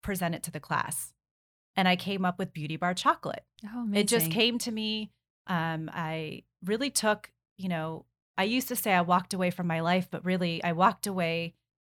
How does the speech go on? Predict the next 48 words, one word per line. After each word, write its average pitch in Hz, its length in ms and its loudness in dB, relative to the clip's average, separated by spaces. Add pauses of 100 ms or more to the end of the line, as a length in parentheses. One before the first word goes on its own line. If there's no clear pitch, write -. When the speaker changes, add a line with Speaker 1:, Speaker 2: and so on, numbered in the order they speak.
(280)
Speaker 1:
and 180 120 4
I've 170 120 2
taken - 340 -2
everything 202 400 -2
that 190 80 -2
I 170 100 0
know 165 540 -2
and 160 280 -2
I've 165 100 -4
applied 175 320 -2
it 185 120 -2
into 175 180 -4
Beauty 156 260 -6
Bar 156 160 -4
Chocolate. 151 640 -4 (600)
And 170 160 0
it's 170 120 -4
just 180 160 -4
sort 180 160 -2
of, 165 240 -4
you 185 80 -8
know, 143 320 -6 (260)
the 185 80 -2
next 170 320 -2
chapter 175 320 -2
of 156 100 -8
my 156 140 -4
life, 190 280 -2
but 170 120 -4
it's, - 300 -6
it's 175 140 -6
not 220 140 -2
like 196 160 0
I 180 80 0
forgot 156 460 0
anything. 143 500 -6 (140)
Speaker 2:
Mm-hmm. 170 560 2
Speaker 1:
And 170 300 2
so 196 120 0
I 185 80 2
knew 233 200 2
how 240 180 0
to 190 80 0
put 185 180 -6
together 156 360 -4
a 143 40 -4
brand 139 540 -6 (640)
and 156 600 -2